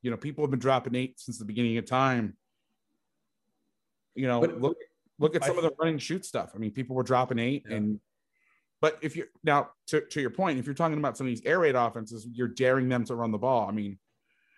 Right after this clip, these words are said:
Speaker 1: I'm watching Leach against drop eight and he will not run the ball. And it's insane.
Speaker 2: But,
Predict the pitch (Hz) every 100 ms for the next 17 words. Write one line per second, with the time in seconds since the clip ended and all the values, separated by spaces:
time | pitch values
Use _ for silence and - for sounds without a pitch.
0 | _ _ - 139 139 135 117 120 131 123
1 | 117 104 - 110 104 131 104 120 117 110
2 | 78 98 92 101 87 - _ _ _ -
3 | 110 107 - 113 - 117 90 85 123 -